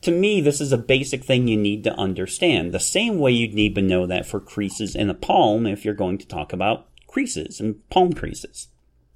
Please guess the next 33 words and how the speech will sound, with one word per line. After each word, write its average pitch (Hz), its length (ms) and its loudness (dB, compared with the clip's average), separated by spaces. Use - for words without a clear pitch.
So - 80 0
that's 95 160 0
the - 80 0
first - 260 4
thing. - 220 -8
Intra-source 123 720 4
variability. 85 580 -4
The 123 60 -2
second 202 420 -2
thing 139 220 4
is 117 260 2
inter-source 127 1160 2
variability. 90 840 0
How 120 300 2
do 143 140 0
they 175 120 2
differ 120 400 2
from 110 220 -4
person 92 540 -6
to - 80 -6
person? - 640 -6
And 120 160 4
the 120 140 6
answer 165 340 2
is, 90 200 -2
I 185 160 4
had 120 240 0
no 98 260 2
idea. 85 540 0
I 151 120 4
don't 170 200 2
know 139 240 4
if, 117 280 4